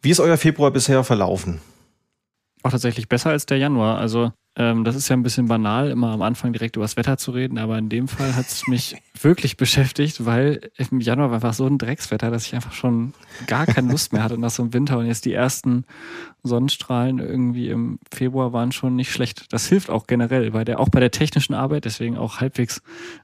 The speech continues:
Speaker 2: äh, technisch relevant. Man kann einfach ein bisschen klarer denken, wenn die Sonne ins Büro scheint und nicht, wenn man morgens im Nieselregen hingefahren ist und wenn man dann abends im Nieselregen und bei Dunkelheit wieder zurückfährt. Das, ja, ist schon ein bisschen nervig.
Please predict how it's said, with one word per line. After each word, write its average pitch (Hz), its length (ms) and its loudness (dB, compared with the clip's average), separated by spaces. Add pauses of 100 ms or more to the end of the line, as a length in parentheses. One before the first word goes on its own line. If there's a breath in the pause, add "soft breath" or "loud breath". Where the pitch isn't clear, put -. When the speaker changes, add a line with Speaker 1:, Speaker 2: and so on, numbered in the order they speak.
(140)
Speaker 2:
äh, 110 340 2
technisch - 500 -4
relevant. 113 380 0
Man 123 100 -2
kann 135 160 -2
einfach 120 220 0
ein 120 80 2
bisschen 123 200 -2
klarer 117 300 0
denken, 120 260 0
wenn 117 100 2
die 117 60 2
Sonne 117 260 2
ins 98 120 -2
Büro 110 280 -2
scheint 120 300 -2
und 110 200 -10 (340 loud breath)
nicht, 120 220 -4
wenn 113 80 0
man 104 160 0
morgens 113 320 0
im 117 120 0
Nieselregen 120 560 0
hingefahren 123 520 2
ist 127 160 0
und 113 80 -2
wenn 110 100 -2
man 113 140 -2
dann 117 160 -2
abends 117 320 -2
im 113 120 -2
Nieselregen 117 480 0
und 113 100 0
bei 117 100 0
Dunkelheit 120 380 0
wieder 117 140 0
zurückfährt. 127 600 -4 (640 loud breath)
Das, - 440 -6 (360)
ja, - 180 -8 (300)
ist - 160 -4
schon 117 240 0
ein - 20 0
bisschen 110 400 -2 (560)
nervig. - 460 -4